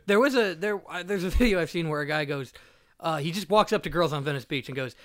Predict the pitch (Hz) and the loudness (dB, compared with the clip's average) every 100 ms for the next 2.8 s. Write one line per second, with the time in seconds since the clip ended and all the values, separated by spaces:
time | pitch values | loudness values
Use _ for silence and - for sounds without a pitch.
0 | _ - 170 175 165 165 147 160 151 139 | _ -6 -2 0 0 0 0 -2 -2 -2
1 | 139 127 110 - - - 135 120 117 123 | -4 -4 -6 -14 -20 -8 -6 -4 -6 -10
2 | 117 127 123 120 104 - 113 95 | -10 -10 -10 -10 -12 -14 -16 -18